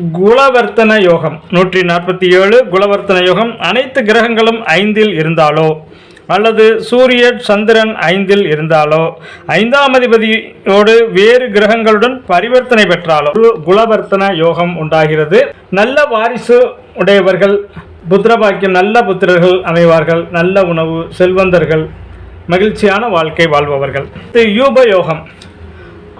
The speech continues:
அனைத்து கிரகங்களும் லக்னம் மற்றும் கேந்திரங்களில் அமர்ந்தால் யூப யோகம் உண்டாகிறது. தாராள மனப்பான்மை இருந்தாலும் தர்மம் செய்பவர்கள், தான தர்மம் செய்பவர்கள். நூற்றி நாற்பத்தி ஒன்பது, இஷ்யு யோகம். இஷ்யு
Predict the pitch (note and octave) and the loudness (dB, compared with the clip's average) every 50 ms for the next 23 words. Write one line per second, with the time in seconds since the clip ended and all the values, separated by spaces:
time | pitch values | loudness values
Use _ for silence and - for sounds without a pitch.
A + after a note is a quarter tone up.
0 | D#3+ E3 G#3+ C4 C#4 - - - C4 G#3 G3+ A#3 B3+ B3+ A#3+ B3 A#3+ A#3+ B3+ B3+ | -2 0 2 2 0 0 -2 -2 0 0 2 2 2 2 0 0 0 2 2 2
1 | A#3+ G3+ F3 F3 F3 F3+ A#3 A#3+ B3 A#3+ A#3 A3 G3+ - G#3 G#3+ G3+ F3+ E3+ F#3 | 2 0 0 0 0 0 0 0 0 0 0 -2 -2 0 0 -2 -2 0 0 0
2 | G3 G#3+ G#3 G3+ G#3 G3+ G3 G3 F#3+ F#3 D#3 D#3 E3+ F3 F3 F3 G#3 G#3+ A#3 A#3 | 0 0 0 0 0 0 2 2 2 2 0 0 -2 -2 -2 0 0 0 0 0
3 | A#3 - - - - - - F#3+ E3+ G3 G#3+ G3+ G#3 G3+ F#3 F3+ E3+ C#3+ F3 F#3 | -2 -6 -14 -20 -20 -16 -8 -2 0 0 2 2 4 4 4 4 2 2 0 -2
4 | G3+ G3 E3+ E3+ D#3+ E3 D#3+ D#3 D#3 D#3+ D#3+ E3 A#3 B3+ A#3 - E3 D#3+ F3+ E3+ | -2 -4 -4 -2 -2 0 0 0 -2 -2 0 2 2 2 2 0 -2 -4 -2 0
5 | F3 F#3+ G3+ G3 G3+ G#3 G#3+ A3+ A3+ G3+ E3 E3 D#3+ F3 F3 E3+ E3+ E3+ E3+ E3+ | 0 0 2 0 0 0 0 0 0 -2 -2 -2 -2 -2 -2 -2 0 -2 -2 -2
6 | F3 F3 - - - - - _ _ _ _ _ _ _ _ - F3 F#3 F#3+ G3 | -4 -6 -12 -20 -20 -20 -20 _ _ _ _ _ _ _ _ 0 2 2 4 2
7 | G3 F3+ F3+ F3+ F3+ F3+ G3+ A3+ A#3+ - - G#3 D#3 D3 D#3+ E3+ F3 F3+ G3 G#3 | 2 2 2 2 0 0 0 -2 -6 -8 -12 -8 -2 0 0 2 2 0 -2 -2
8 | G3+ G3 - E3 D#3+ D#3+ E3 D#3 D3+ D3+ - D#3 D#3 D3+ - - - - - C#3+ | -2 -2 -2 0 0 2 2 2 0 0 0 -2 -2 -4 -6 -12 -18 -14 -6 -2
9 | E3 E3+ F3 F#3 F3 E3+ F3 D#3 D#3 F3 G#3 B3 - - - E3 D#3 D3+ C#3+ C#3+ | 0 0 0 0 0 0 0 0 0 -2 -4 -4 -4 -4 -2 -2 0 0 0 0
10 | C#3+ - C4 D4+ C#4 B3 A#3+ A#3 A#3 A#3 B3 A3+ - - A#3+ A#3 A#3 G3 F#3+ G3+ | -2 -2 -2 -2 -2 0 0 0 0 0 -4 -4 -4 -2 -2 0 0 2 2 2
11 | G3+ G#3+ A3 A3 A3+ A3 G#3 G3 G3+ - - A#3 A#3+ A#3 G#3 F#3+ E3 D#3 D#3 - | 2 2 2 4 4 4 2 0 -4 -4 -4 -2 0 2 2 2 2 0 -4 -6
12 | - - - - - - - E3+ - - G#3+ | -8 -16 -20 -20 -12 -8 -8 -6 -2 0 2